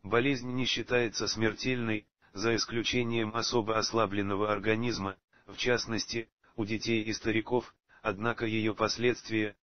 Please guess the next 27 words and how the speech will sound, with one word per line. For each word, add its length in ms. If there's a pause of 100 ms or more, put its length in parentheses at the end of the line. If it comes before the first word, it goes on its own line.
(220)
боли 300
в 80
суставах 640
и 40
головные 480
боли, 380 (300)
ощущаются 760
очень 320
продолжительное 840
время, 400 (300)
вплоть 360
до 140
двух 320
лет, 300 (260)
в 140
некоторых 560
случаях 560
заболевшие 720
страдают 540
хроническим 800
артритом. 640 (680)
Вакцины 540
от 240
этого 320
заболевания 720
не 140
существует, 840